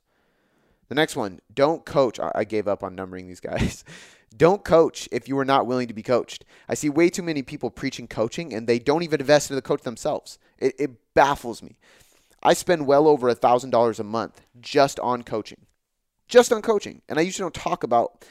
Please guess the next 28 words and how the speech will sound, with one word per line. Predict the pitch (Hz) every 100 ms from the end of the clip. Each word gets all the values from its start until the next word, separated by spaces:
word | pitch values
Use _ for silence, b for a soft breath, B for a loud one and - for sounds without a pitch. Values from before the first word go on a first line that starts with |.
| B
my | 110 127
<laughs> |
financial, | - 147 139 131 151 - 117 110 B B B
uh, | - 117 104
situations, | - 120 117 143 - 123
but | 117 110 b b -
that's | 160 -
how | 175
much | 165
I | 151
value | 123 120 123 117
coaching. | 117 120 67 - _ _ _ _ _ _ _ _
Well | 123 151 202 185
over | 175 160
a |
thousand | 147 135 139
dollars | 117 110
a |
month, | 113 -
and | 143
I |
have | 127 147 160
been | 123
for | 117
the | 123
last | 131 -
three | - 143
years. | 135 131 131 - -